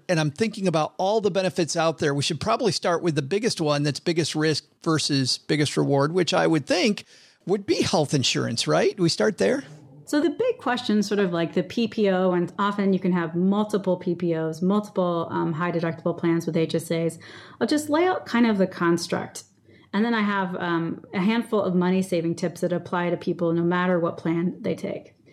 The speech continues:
Speaker 2: Basically, there are two main levers that you need to think about from a math perspective. One is the rent you pay to be on a plan. That's the premium. And because it's taken out typically pre-paycheck,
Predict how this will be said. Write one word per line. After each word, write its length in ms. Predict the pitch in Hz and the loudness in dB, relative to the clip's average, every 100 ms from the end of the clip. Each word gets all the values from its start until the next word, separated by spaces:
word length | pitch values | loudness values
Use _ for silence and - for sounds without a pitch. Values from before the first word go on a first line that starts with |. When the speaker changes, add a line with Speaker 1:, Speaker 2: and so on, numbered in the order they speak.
| - - - _ _ | -20 -20 -20 _ _
Speaker 2:
Basically, 480 | - 381 381 311 294 | 0 2 0 0 2
there 240 | 233 233 - | 4 2 2
are 200 | 202 202 | 0 -2
two 640 | - - 311 330 330 339 | -6 -2 2 4 4 2
main 500 | - 233 226 226 226 - | 2 2 2 2 0 0
levers 640 | 185 185 175 165 - - | 0 2 2 0 -4 -6
that 160 | - 190 | -4 0
you 80 | 190 | 4
need 140 | 185 | 4
to 100 | 185 | 2
think 240 | 185 190 185 | 2 2 2
about 280 | 170 165 | 0 -4
from 140 | - 180 | 0 2
a 60 | |
math 360 | 165 170 165 - | 2 2 0 -4
perspective. 720 | 170 - - - - - - - _ - - | -8 -6 -8 -8 -8 -10 -12 -20 _ -20 -6
One 380 | 185 214 277 339 | 0 2 4 2
is 260 | 349 254 | 2 0
the 140 | 208 208 | 2 2
rent 580 | 175 185 196 277 - - - | 2 2 2 2 -2 -14 -10
you 180 | 180 208 | -2 -2
pay 380 | 208 214 208 208 | 0 2 2 2
to 180 | - | 0
be 220 | 180 208 185 | 0 4 4
on 180 | 175 | 4
a 60 | 165 | 0
plan. 500 | - - - - - _ _ _ _ _ _ - | -4 -6 -6 -6 -10 _ _ _ _ _ _ -6
That's 260 | 185 175 - | -4 -4 -4
the 120 | - | -6
premium. 640 | - 262 233 165 - - - - - - - | -2 2 4 4 0 -8 -14 -20 -20 -18 0
And 100 | 214 | 0
because 280 | 214 233 220 | 2 2 2
it's 200 | 214 - | 0 -4
taken 460 | - 302 339 392 | -4 0 2 2
out 240 | 294 269 - | 2 0 -2
typically 520 | 262 240 240 233 220 | -2 0 0 2 0
pre-paycheck, 1120 | 196 - 214 220 220 185 190 277 339 - - | 0 0 2 2 0 0 0 -4 -4 -8 -20